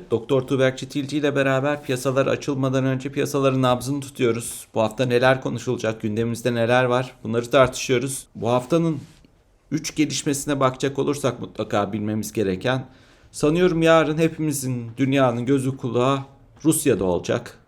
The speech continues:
Putin'in açıklamaları var. Putin ne söyleyecek? Savaşla ilgili ne mesaj verecek ve bundan sonrasına dair Rusya'nın pozisyonu, stratejisi için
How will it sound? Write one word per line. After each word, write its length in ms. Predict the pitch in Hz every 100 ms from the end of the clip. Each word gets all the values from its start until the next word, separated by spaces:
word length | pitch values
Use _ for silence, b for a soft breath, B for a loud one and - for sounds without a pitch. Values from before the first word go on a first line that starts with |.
| _ _
Putin'in 340 | 131 135 127
açıklamaları 680 | 120 110 - 131 120 123 120
var. 280 | 107 98 98
Putin 300 | 127 120 123
ne 80 | 127
söyleyecek? 800 | 127 131 113 98 92 92 92 - B B B B
Savaşla 500 | - - 113 120 123
ilgili 420 | 139 120 123 131 127
ne 80 |
mesaj 480 | 135 143 139 123 113
verecek 460 | 104 95 156 160 -
ve 260 | 135 - -
bundan 440 | - 104 117 123 143
sonrasına 680 | 139 139 127 127 135 135
dair 600 | 120 113 117 113 120 - -
Rusya'nın 480 | 127 123 - 117 117
pozisyonu, 680 | 117 120 110 - 113 107 104
stratejisi 840 | - 117 117 120 113 113 - 104
için 400 | 92 - 135 123